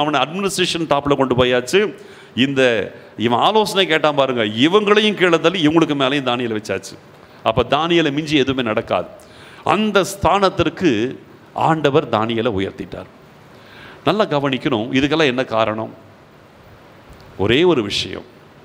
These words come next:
கர்த்தரை முன்வைச்சு நடந்தது, அவ்வளவுதான். பெரிய விஷயம் ஒண்ணும் இல்ல. சாப்பாட்டு விஷயத்திலே கர்த்தரை முன் வச்சு நடந்தது, அவ்வளவுதான். வேற ஒண்ணும் கிடையாது, ரீசனே கிடையாது. கர்த்தரை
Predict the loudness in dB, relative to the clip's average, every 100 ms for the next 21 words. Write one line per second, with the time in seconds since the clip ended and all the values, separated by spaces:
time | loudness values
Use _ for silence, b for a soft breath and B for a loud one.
0 | -20 -20 -20 -20 -20 -20 -8 -4 -2 0
1 | 2 2 2 2 2 0 -2 -6 -6 -14
2 | -12 -8 -6 -6 -8 -10 -6 -6 -6 -12
3 | -20 -20 -20 -20 -20 -20 -20 -20 B B
4 | B B B B B -2 0 2 0 0
5 | 2 2 0 -4 -4 -2 0 2 0 2
6 | 2 2 2 0 0 -2 -2 -4 -10 -12
7 | -20 -20 B B B B 0 0 2 2
8 | 2 2 0 0 -2 -2 -2 0 0 0
9 | 0 2 2 0 0 0 0 0 0 2
10 | 2 2 0 -6 -4 0 2 2 0 2
11 | 0 0 -4 -18 -20 -20 -20 -20 -20 -20
12 | -20 B B B B B -6 -2 0 -2
13 | 0 2